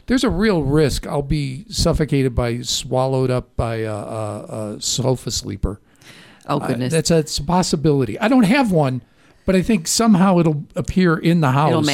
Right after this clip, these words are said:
Speaker 3: can
Speaker 2: manifest.
Speaker 3: happen,
Speaker 1: Yeah.
Speaker 3: yeah.
Speaker 2: Well, if you go to the fair this weekend, you'll have to go to the, the school exhibits because our Safford Library preschool story time group, they said they put a submission in. They made pie, uh,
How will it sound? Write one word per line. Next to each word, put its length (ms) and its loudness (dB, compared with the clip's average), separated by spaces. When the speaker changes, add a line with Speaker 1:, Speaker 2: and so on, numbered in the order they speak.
Speaker 3:
can 80 0
Speaker 2:
manifest. 260 0
Speaker 3:
happen, 120 2
Speaker 1:
Yeah. 160 2
Speaker 3:
yeah. 180 0
Speaker 2:
Well, 80 2
if 160 0
you 80 0
go 180 2
to 60 0
the 100 0
fair 220 2
this 180 0
weekend, 440 2
you'll 140 4
have 260 -2
to 220 4
go 200 4
to 80 4
the, 420 4
the 100 0
school 360 2
exhibits 480 0
because 640 0
our 240 0
Safford 580 0
Library 640 0
preschool 420 2
story 440 2
time 640 2
group, 500 0
they 200 0
said 280 -2
they 120 0
put 200 0
a 40 0
submission 560 0
in. 240 -4
They 160 2
made 300 2
pie, 560 0
uh, 300 2